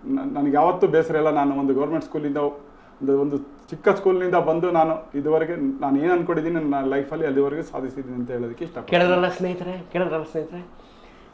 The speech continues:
Speaker 2: ಎಂಥ ವಿನಯವಂತ ಹುಡುಗ ನಮ್ಮ ಅರವಿಂದ. <laughs> ನನ್ನ ಕ್ಲಾಸ್‌ಮೇಟ್ ಅಂತ ಹೇಳ್ಕೊಳಕ್ಕೆ ನನ್ನ ಸ್ನೇಹಿತ ಚಡ್ಡಿ ದೋಸ್ತ್ ಜಾನ್ ಎಕ್ ಜಿಗರ್ ಅರವಿಂದ ಅಂತ ಹೇಳ್ಕೊಳಕ್ಕೆ ನನಗೆ ಹೆಮ್ಮೆ. ಅರವಿಂದನಿಗೆ ನಿಮ್ಮೆಲ್ಲರ ಹಾರೈಕೆ ಇರಲಿ.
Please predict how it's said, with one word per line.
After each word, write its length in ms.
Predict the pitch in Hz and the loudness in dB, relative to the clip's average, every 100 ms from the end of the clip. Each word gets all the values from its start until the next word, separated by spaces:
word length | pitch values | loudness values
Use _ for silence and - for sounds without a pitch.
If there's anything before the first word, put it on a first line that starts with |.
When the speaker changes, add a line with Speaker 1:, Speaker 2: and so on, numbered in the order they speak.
| - | -4
Speaker 2:
ಎಂಥ 260 | 214 214 | -4 -2
ವಿನಯವಂತ 480 | 156 143 151 131 - | 0 0 0 -2 -6
ಹುಡುಗ 200 | 95 120 | -8 -6
ನಮ್ಮ 240 | 117 107 | -4 -4
ಅರವಿಂದ. 280 | 110 131 135 156 156 - - - | 0 0 2 0 -4 -14 -20 -20
<laughs> 600 | - 165 - - - 135 | -14 -12 -12 -4 0 0
ನನ್ನ 120 | 131 117 | 0 -4
ಕ್ಲಾಸ್‌ಮೇಟ್ 400 | 107 - 131 117 | -6 -4 -4 -4
ಅಂತ 160 | 113 | -6
ಹೇಳ್ಕೊಳಕ್ಕೆ 480 | 123 131 117 - 110 - - - | -4 -4 -4 -6 -10 -12 -20 -8
ನನ್ನ 140 | 127 127 | -4 -4
ಸ್ನೇಹಿತ 360 | - 139 139 135 107 | 0 2 4 2 0
ಚಡ್ಡಿ 240 | - 143 160 | 0 0 2
ದೋಸ್ತ್ 280 | 135 107 117 | 2 0 0
ಜಾನ್ 200 | 131 123 | 0 0
ಎಕ್ 120 | 101 | -4
ಜಿಗರ್ 220 | 107 110 95 - - - | -4 -4 -4 -12 -20 -10
ಅರವಿಂದ 260 | 117 110 107 | -6 -4 -6
ಅಂತ 120 | 107 | -2
ಹೇಳ್ಕೊಳಕ್ಕೆ 420 | 113 113 110 107 | -2 0 -4 -6
ನನಗೆ 240 | 107 104 | -8 -4
ಹೆಮ್ಮೆ. 240 | 113 143 160 185 - - - - - | -2 6 6 6 -2 -18 -20 -20 -8
ಅರವಿಂದನಿಗೆ 580 | - 165 156 143 131 123 | 2 4 4 2 2 2
ನಿಮ್ಮೆಲ್ಲರ 520 | 117 113 107 147 160 | 0 -4 -6 -8 -10
ಹಾರೈಕೆ 520 | 123 - - 107 - | -10 -12 -12 -14 -16
ಇರಲಿ. 260 | - - - | -18 -18 -20